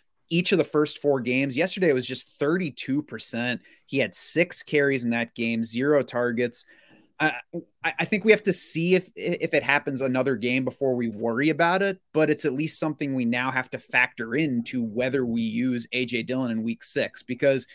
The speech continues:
you look at the Jets matchup and you think, "Okay, it should be a good spot for both of these running backs to get playing time and touches."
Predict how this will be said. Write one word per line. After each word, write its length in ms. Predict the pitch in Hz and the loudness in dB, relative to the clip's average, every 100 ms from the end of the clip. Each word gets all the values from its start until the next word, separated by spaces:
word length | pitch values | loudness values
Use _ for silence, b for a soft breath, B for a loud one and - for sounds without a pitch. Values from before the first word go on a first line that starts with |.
| B B | B B
you 100 | 131 | 4
look 160 | 185 202 | 6 6
at 120 | - | 2
the 60 | |
Jets 300 | 147 143 151 | 2 2 2
matchup 420 | 151 131 131 135 127 | 0 -2 -2 -2 -4
and 80 | |
you 40 | 123 | -4
think, 240 | 127 117 | -4 0
"Okay, 340 | 165 151 120 104 | 4 4 2 -4
it 80 | |
should 160 | 107 151 | -2 -2
be 120 | 131 | 0
a 40 | 123 | 0
good 200 | 123 110 | -2 -4
spot 400 | - 110 110 - b _ | -4 -2 -2 -4 b _
for 80 | 139 | -4
both 240 | 127 113 | -2 -2
of 60 | 120 | -2
these 180 | 120 120 | -2 0
running 200 | 127 117 | 0 0
backs 280 | 113 104 | 0 -2
to 100 | - | -8
get 340 | 113 117 117 - | -4 -2 -2 -4
playing 280 | 127 120 113 | -6 -4 -4
time 240 | 117 107 | -6 -6
and 80 | 98 | -2
touches." 360 | 127 123 117 | -2 -2 -4